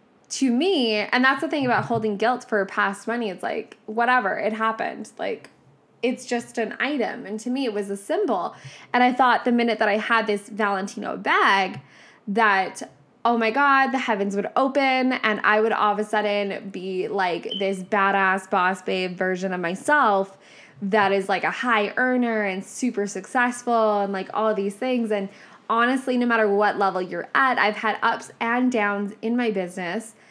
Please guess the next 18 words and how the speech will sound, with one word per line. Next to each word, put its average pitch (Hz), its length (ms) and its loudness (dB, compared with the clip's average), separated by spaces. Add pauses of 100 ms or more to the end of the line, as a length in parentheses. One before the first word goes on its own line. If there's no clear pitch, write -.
(220)
being 214 260 0
super 202 360 -4
blatantly 190 480 -4
honest, 185 540 -6 (120)
um, 208 240 -2
especially 262 400 -4
financially. 226 640 -2
And 208 120 -2
it's 214 140 -4
like, 208 280 -2 (760)
even 277 280 2
at 320 100 2
my 262 140 2
highest 269 920 -2
months, 247 540 0
highest 247 580 -2
earning 233 360 0
moments, 214 600 0